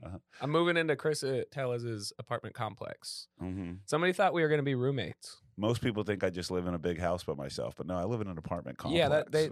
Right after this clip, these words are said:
Speaker 2: they asked if I was gonna live in your, eh, so you're staying at Chris's pool house or what?
Speaker 1: <laughs> You should tell 'em it's more complex
Speaker 2: And I
Speaker 1: than
Speaker 2: go,
Speaker 1: that.
Speaker 2: "Yeah, it's, <laughs> it's more, it's literally a complex."
Speaker 1: Yeah, yeah.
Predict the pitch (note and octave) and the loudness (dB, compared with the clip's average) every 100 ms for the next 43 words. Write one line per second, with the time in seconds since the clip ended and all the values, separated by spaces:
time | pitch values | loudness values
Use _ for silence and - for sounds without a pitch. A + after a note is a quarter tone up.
0 | - D#3 D3 D#3 D#3 D3+ D3 C#3 B2+ C3 | 2 4 4 2 0 0 2 -2 0 -2
1 | B2+ A#2 G#2+ G2 B2+ C3 - C3 B2 - | -2 -2 -2 -6 -6 -8 -6 -6 -6 -4
2 | B2+ B2 - B2 A2+ G2 - C3 D3+ F3 | -4 -4 -6 -8 -8 -10 -6 -6 -6 -8
3 | F3+ - - - A2+ G#2+ A2+ D3 - - | -10 -14 -16 -10 -6 -6 -6 -6 -8 -10
4 | B2 - G2+ - G#2 G2 G#2 A#2 A2 A#2 | -8 -8 -4 6 6 4 -2 2 2 4
5 | F#2+ F#2 F#2 F#2 C#3 C3+ B2+ B2+ - B2+ | 0 2 0 0 -2 -2 0 0 -2 -4
6 | A#2 G2 D3+ - - E3 - - D3+ - | -6 -4 -4 -4 -2 -4 -4 -2 -2 -2
7 | D3 B2 A#2 C3+ D3+ C3+ A#2+ G#2+ B2 A#2 | -2 -2 -2 2 4 4 0 -2 -6 -10
8 | B2 C3+ - G2+ G#2 F2 F#2+ - | -8 -10 -4 2 4 4 2 -2